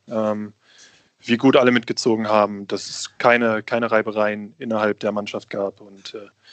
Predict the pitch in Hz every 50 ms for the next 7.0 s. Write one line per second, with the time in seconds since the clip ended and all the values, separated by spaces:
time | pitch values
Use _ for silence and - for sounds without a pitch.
0 | - - - _ _ - 107 98 113 113 110 117 113 110 107 104 104 - - 127
1 | 113 120 120 - - - - 123 117 117 113 - - 123 127 135 131 117 117 117
2 | 113 110 110 110 110 113 117 117 113 - - 113 - - _ - 123 110 107 110
3 | 113 127 127 117 123 120 117 - 123 117 120 123 120 - - 110 110 113 113 -
4 | - 123 120 - - - - _ _ _ _ - - - - - - - - _
5 | - - - - 135 123 - - 131 123 120 120 - 135 123 113 113 113 110 104
6 | 123 120 117 123 120 117 123 120 - - 113 107 104 104 101 104 98 - -